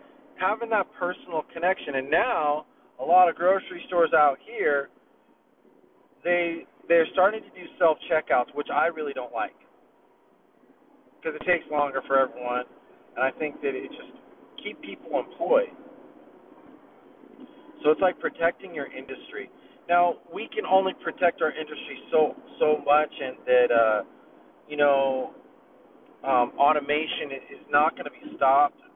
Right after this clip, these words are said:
So how do we incorporate what is coming for the future so the people will have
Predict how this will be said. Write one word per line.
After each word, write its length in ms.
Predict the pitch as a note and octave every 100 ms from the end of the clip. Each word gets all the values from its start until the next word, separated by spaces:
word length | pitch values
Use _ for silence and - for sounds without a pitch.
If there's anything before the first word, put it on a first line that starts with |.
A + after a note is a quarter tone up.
| -
So 200 | - C3+ - _ _
how 220 | - D#3 E3
do 120 | E3
we 160 | D3+
incorporate 760 | C#3+ C#3 - E3 F#3 - C#3+ B2
what 160 | - C3+
is 80 | B2+ -
coming 240 | D#3 D3+ C#3+ -
for 80 |
the 100 | C3+ - -
future 540 | E3 F3+ - B2+ A#2 - - - - -
so 60 | -
the 80 | B2+ -
people 480 | E3 - C#3 B2 - - -
will 100 | B2+
have 200 | D3+ C3+